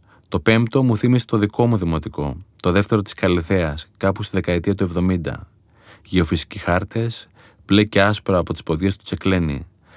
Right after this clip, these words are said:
βρυσάκια στο προαύλιο, κυνηγητά στους διαδρόμους, βιβλία του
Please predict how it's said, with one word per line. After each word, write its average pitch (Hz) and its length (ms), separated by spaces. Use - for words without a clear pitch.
βρυσάκια 95 440
στο 101 120
προαύλιο, 82 560
κυνηγητά 90 500
στους 95 140
διαδρόμους, 82 720
βιβλία 95 680
του 90 380